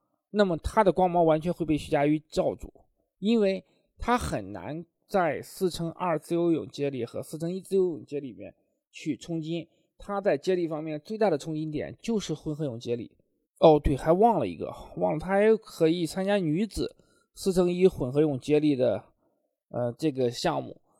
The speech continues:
但是即便如此，她的最大的冲金点依然是男女四乘一混合泳接力。那么徐嘉余也是这个项目的，呃，金牌得主。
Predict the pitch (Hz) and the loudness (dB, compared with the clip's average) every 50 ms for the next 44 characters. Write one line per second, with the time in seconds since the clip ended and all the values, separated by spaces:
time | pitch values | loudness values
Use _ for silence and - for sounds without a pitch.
0 | _ _ _ - 202 202 190 208 180 - - _ _ _ _ _ _ _ _ _ | _ _ _ 2 2 4 4 2 0 0 -2 _ _ _ _ _ _ _ _ _
1 | - 170 196 240 254 196 147 147 381 381 - - - 131 - - - _ _ _ | -8 -4 0 0 0 0 0 -2 -4 -4 -6 -10 -12 -12 -12 -12 -16 _ _ _
2 | _ - - - 185 175 175 180 185 - - 151 127 113 - - 202 202 196 175 | _ -14 -8 -4 -2 0 0 0 -2 -2 -2 -2 -2 -2 -2 0 0 0 2 2
3 | 220 202 185 147 123 117 - 160 147 139 147 147 135 107 73 - 120 156 180 175 | 0 0 2 0 -4 -6 -6 -6 -6 -4 -4 -4 -4 -6 -10 -12 -8 -6 -4 -4
4 | 156 131 143 147 - - 151 123 - - _ _ _ _ _ _ _ _ _ _ | -4 -4 -6 -10 -10 -8 -8 -8 -8 -10 _ _ _ _ _ _ _ _ _ _
5 | 147 143 131 147 175 190 190 180 156 127 120 - - 147 156 165 156 160 165 165 | -6 -4 -2 0 0 0 0 0 0 -2 -4 -6 -8 -6 -6 -6 -4 -2 -2 -2
6 | 156 - 143 123 123 135 131 120 110 - 113 104 95 92 - - - 190 175 185 | -4 -4 -10 -8 -8 -8 -8 -8 -10 -10 -10 -10 -8 -10 -14 -18 -20 -18 -14 -14
7 | 196 185 - 170 180 190 202 180 160 170 185 170 135 123 135 - 175 170 160 - | -12 -12 -8 -4 -2 -2 -2 -2 -4 -4 -2 -2 -2 -2 -4 -10 -12 -12 -8 -8
8 | 196 170 156 151 147 139 135 139 131 - _ _ _ _ _ _ _ _ - 110 | -6 -6 -6 -6 -6 -2 -2 -2 -2 -4 _ _ _ _ _ _ _ _ -14 -14
9 | - _ - 185 190 165 180 175 165 147 135 135 147 143 147 - | -14 _ -8 -6 -6 -4 -4 -6 -4 -4 -4 -6 -6 -6 -10 -16